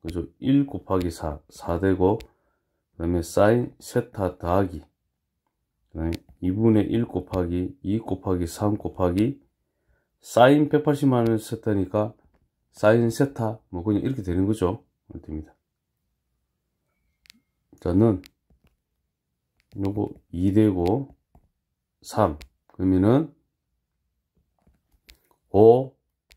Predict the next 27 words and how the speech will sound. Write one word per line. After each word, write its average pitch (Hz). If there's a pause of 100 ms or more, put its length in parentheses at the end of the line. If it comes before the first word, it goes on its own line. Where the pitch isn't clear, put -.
(800)
사인 98
세타가 -
되는 69
거네. 71 (680)
사인 131
세타만 156
구하면 107
되는데, 90 (840)
어, 95 (160)
여기 151
입장에서 139
봤을 107
때 87
요, 98
요걸 147
이용하면 95
돼. 82
비디를 139
X를 98
합시다. - (840)
X 170
공통 131
들어있잖아. 78 (960)
X 165
제곱은 139
하게 101
되면은 90